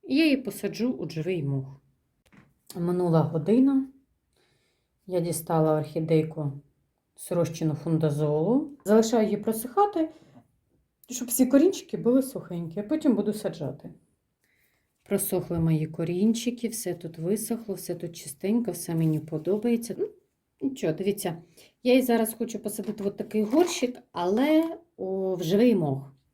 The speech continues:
Взагалі, я нещодавно відкрила для себе живий мох.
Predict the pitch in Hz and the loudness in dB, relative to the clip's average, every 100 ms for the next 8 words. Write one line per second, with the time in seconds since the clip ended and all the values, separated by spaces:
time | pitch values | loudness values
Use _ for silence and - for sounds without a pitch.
0 | _ _ - 185 196 202 233 262 240 233 | _ _ -14 -4 -2 0 2 4 2 0
1 | 233 202 175 151 143 143 156 - 175 160 | -2 -4 -2 0 -2 -4 -6 -6 -2 0
2 | 151 156 147 - 147 151 139 156 160 147 | 0 -2 -2 -2 0 0 0 2 2 2
3 | 139 139 135 135 - | 0 0 0 -4 -6